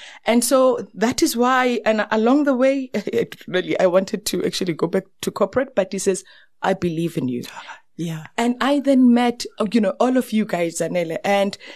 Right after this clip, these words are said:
Speaker 1: the village of, of, of, um, you know, people that surrounded me, because you gotta have the c-, correct village. You can be courageous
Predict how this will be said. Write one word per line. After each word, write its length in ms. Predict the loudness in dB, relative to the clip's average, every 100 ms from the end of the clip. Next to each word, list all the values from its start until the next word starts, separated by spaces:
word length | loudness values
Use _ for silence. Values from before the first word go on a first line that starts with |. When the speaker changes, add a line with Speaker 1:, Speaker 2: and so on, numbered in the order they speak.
| -4
Speaker 1:
the 100 | -2
village 440 | 2 4 6 4 0
of, 220 | -2 0
of, 160 | 0 0
of, 260 | -2 -4 -8 0
um, 200 | 0 2
you 80 | 0
know, 100 | 0
people 380 | 2 0 4 2
that 180 | 2 0
surrounded 480 | 2 2 2 0
me, 260 | 0 -2 -6 -18 -6
because 360 | -2 0 0 2
you 100 | 2
gotta 200 | 4 2
have 360 | 0 -2 -2 -4
the 100 | -8 -8
c-, 80 | -16 _
correct 460 | -4 0 0 -4 -14
village. 600 | -4 0 2 0 -2 -8 -10 -20 -20 -6
You 120 | -2 2
can 220 | 4 4
be 120 | 2
courageous 760 | 0 2 2 2 0 0 -4